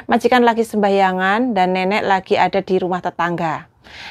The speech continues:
Dan ini sudah selesai, ya, sudah selesai ziarah kubur. Sekarang menuju pulang, teman-teman, ya. Singkat cerita saja, ya, takutnya durasinya terlalu panjang. Jadi saya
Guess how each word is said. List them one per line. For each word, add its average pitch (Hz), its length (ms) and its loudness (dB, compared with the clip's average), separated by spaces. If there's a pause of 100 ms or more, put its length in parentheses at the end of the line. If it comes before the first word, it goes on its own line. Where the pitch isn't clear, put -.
(100)
Dan 175 320 2
ini 294 160 6
sudah 269 320 4
selesai, 226 800 2
ya, 185 320 0
sudah 196 320 -4
selesai 190 400 -4
ziarah 185 240 -2
kubur. 214 480 0
Sekarang 208 480 -2
menuju 277 800 2
pulang, 294 480 4
teman-teman, 233 480 -2
ya. 196 400 0 (240)
Singkat 226 480 0
cerita 220 400 0
saja, 196 400 -4
ya, 180 240 -2
takutnya 196 480 -4
durasinya 180 480 -2
terlalu 175 560 0
panjang. 170 480 -2
Jadi 180 320 0
saya 196 400 2